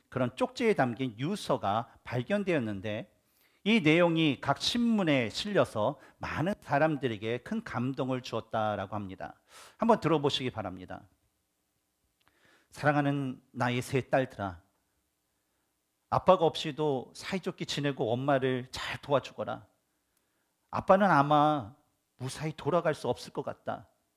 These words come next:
폭발음이 들리고 비행기가 추락하는데 원인을 알려주지 않는구나. 그러고 보니 어제 우리 저녁 식사가 가족과 함께한 마지막이 되었네.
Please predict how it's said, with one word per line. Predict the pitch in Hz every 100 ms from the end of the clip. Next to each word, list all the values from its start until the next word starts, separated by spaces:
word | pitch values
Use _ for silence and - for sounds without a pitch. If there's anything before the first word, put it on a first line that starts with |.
| _ _ _ _ _ _
폭발음이 | - - 226 208 190 -
들리고 | 147 143 139 160 - - - _
비행기가 | - 160 196 185
추락하는데 | 190 - 233 - 175 147 160 135 - _ _ _ -
원인을 | - 147 180 170
알려주지 | 147 135 165 180 - 107
않는구나. | 117 147 156 131 135 _ _ _ _ _ _ _ _ _ _ _ _ _
그러고 | - 202 214
보니 | 180 160 170 175 135 _ _ _ _ _ _
어제 | 135 151
우리 | 160 170 190
저녁 | 143 185 208
식사가 | 202 - 165 156 147 - - _ -
가족과 | - - 165 170
함께한 | 175 - 156 147
마지막이 | - - 175 165 147 147 -
되었네. | 123 123 117 139